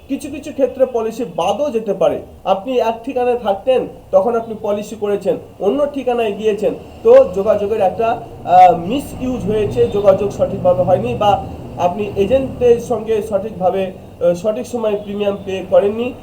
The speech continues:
নানা কারণ হতে পারে। তো সেই ক্ষেত্রে, আহ, টাকা পাওয়ার ক্ষেত্রে আপনি সমস্যার সম্মুখীন হতে পারেন। তো এই ধ-, এই সমস্ত কারণ রয়েছে। যদি গ্রাহকরা এলআইসি থেকে অর্থ গ্রহণে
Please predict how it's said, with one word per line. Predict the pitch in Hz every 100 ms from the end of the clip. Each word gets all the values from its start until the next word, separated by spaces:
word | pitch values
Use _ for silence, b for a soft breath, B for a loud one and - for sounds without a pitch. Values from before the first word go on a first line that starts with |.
| - -
নানা | 175 262 311
কারণ | 247 240 214
হতে | 226 202
পারে। | 214 233 - - -
তো | 196
সেই | - 247
ক্ষেত্রে, | 277 269 262 269
আহ, | 185 180 - - 190 190
টাকা | 202 202 247
পাওয়ার | 208 214 208
ক্ষেত্রে | 214 196 233
আপনি | 247 185 170 240 330 - - - - - -
সমস্যার | 226 247 254 240
সম্মুখীন | - 202 196 196 214
হতে | 175 180 233 - - - -
পারেন। | 196 185 123 - -
তো |
এই | 247 233 262 294
ধ-, | 220 -
এই | 208 277
সমস্ত | 277 262 262 240
কারণ | 190 208 220
রয়েছে। | 208 190 185
যদি | 180 202 262
গ্রাহকরা | 233 233 240 247
এলআইসি | 240 208 233 247
থেকে | 240 233 233
অর্থ | 175 202 202
গ্রহণে | 233 202 220 233 202